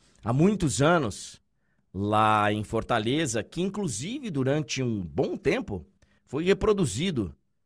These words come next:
pela nossa querida T V Esporte Interativo Nordeste. E vocês já devem aí, ao longo dos tempos, terem sido impactados por vídeos do Trem Bala.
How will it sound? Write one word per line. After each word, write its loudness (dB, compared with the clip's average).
pela -2
nossa 2
querida 0
T 2
V 0
Esporte -2
Interativo -2
Nordeste. -4
E -2
vocês -2
já 0
devem 2
aí, -2
ao -2
longo -2
dos -8
tempos, -6
terem 0
sido -2
impactados 2
por -6
vídeos -2
do -6
Trem -4
Bala. -2